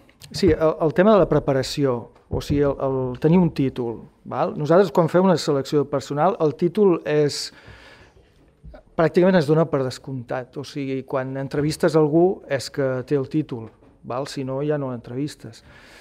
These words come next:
Llavors, però això és el mínim, mínim, vull dir que ara mateix, eh, hi ha molta, molta oferta de persones amb, amb titulació, llavors hi ha, eh, difícilment, eh, hi ha compet-,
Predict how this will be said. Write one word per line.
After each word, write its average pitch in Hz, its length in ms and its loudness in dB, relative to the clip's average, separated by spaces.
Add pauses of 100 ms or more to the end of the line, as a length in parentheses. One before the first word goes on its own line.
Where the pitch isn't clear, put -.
(260)
Llavors, 160 720 4 (100)
però 160 220 4
això 185 240 2 (100)
és 170 240 2
el 185 80 4
mínim, 165 460 0 (100)
mínim, 156 380 -2 (240)
vull 143 180 -4
dir 139 160 -2
que 139 160 -2
ara 139 380 -2
mateix, 170 400 2 (100)
eh, 135 380 -2 (840)
hi 156 160 -2
ha 170 80 4
molta, 165 300 2 (340)
molta 147 400 0
oferta 139 640 -2
de 143 80 2
persones 139 560 -6
amb, 127 240 -6
amb 120 320 -10
titulació, 131 840 -8 (500)
llavors 139 600 -2
hi 147 180 -2
ha, 147 140 4 (260)
eh, 151 240 -2
difícilment, 156 880 0
eh, 139 540 -2
hi - 20 0
ha 151 160 0
compet-, 147 480 -2